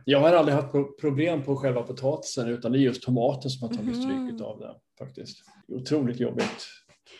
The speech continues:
Speaker 2: Men då blir det intressant att se hur det blir med de här tomaterna, därför att,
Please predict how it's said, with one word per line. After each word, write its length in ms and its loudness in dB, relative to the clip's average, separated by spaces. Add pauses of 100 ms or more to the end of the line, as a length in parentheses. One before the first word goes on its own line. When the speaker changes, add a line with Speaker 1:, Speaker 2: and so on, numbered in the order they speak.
(100)
Speaker 2:
Men 140 -2
då 140 6
blir 180 4
det 60 6
intressant 520 0
att 60 -6
se 160 0
hur 100 0
det 60 0
blir 220 0
med 120 -2
de 80 -4
här 80 -6
tomaterna, 580 -4
därför 280 -4
att, 160 -6